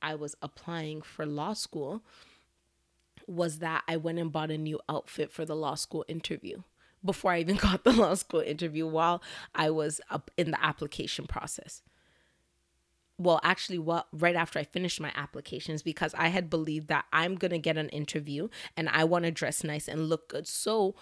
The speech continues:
what I'm gonna do is go take a faith step, go to the mall and go shopping specifically for this event that I wanna take place in my life, believing that it's gonna happen.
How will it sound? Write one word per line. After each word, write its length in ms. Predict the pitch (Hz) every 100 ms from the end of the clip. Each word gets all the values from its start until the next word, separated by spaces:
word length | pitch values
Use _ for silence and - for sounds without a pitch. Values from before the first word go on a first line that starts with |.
| -
what 140 | 175 175
I'm 100 | 180
gonna 220 | 170 160
do 180 | 160 202
is 140 | 175
go 160 | 160 156
take 260 | - 175
a 80 | 151
faith 320 | - 175 214
step, 320 | - 156 151
go 160 | - 180
to 140 | -
the 100 | 190
mall 300 | 180 151 147 - - -
and 100 | 180
go 140 | 165
shopping 440 | - 175 175 175 175
specifically 720 | - 165 - 208 214 - 196
for 240 | - 175
this 300 | 165 165 -
event 380 | 175 147 156 160
that 100 | 160
I 100 | 196
wanna 280 | 185 165 151
take 280 | - 156
place 300 | - - 151
in 80 | -
my 120 | 151
life, 280 | 143 143 139 - - 160
believing 420 | 175 180 180 170
that 120 | 147
it's 160 | 147 -
gonna 220 | - 143
happen. 440 | 143 - - -